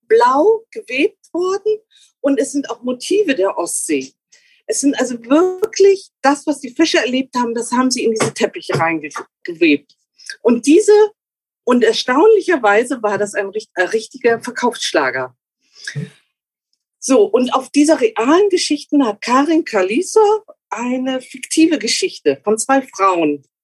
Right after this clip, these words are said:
reingewoben, auch wie in einen Teppich. Und die Nina ist die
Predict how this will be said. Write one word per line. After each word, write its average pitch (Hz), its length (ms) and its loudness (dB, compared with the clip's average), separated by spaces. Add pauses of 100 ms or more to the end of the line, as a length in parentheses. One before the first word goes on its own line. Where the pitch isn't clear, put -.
reingewoben, 190 1080 2
auch 311 280 0
wie 269 100 -8
in 262 140 -10
einen 240 180 -10
Teppich. 226 480 -8 (580)
Und 262 460 0 (240)
die 190 380 -6 (440)
Nina 427 800 4
ist - 380 -2
die 190 340 -8